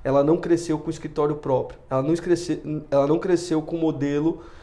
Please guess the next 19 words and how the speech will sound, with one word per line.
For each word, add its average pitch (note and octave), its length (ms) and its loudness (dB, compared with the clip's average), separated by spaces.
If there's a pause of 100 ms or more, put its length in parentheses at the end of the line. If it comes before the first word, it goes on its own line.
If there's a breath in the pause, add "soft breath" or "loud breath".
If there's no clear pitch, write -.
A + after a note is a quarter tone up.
(180 loud breath)
é, C3 720 4
com D#3 120 -2
o D#3 40 0
modelo D#3 340 4
de D#3+ 80 -6
banco D3 280 4
comercial D3+ 580 0
que - 140 -12
existia C#3 320 -8
no D3 80 -2
Brasil, D3 500 0
em D3 60 -2
que D3 100 -8
você D3 260 -4
tinha D3 280 -4
lá C#3 360 2
agências D3 600 -2
bancárias C#3 580 0
espalhadas C3+ 640 0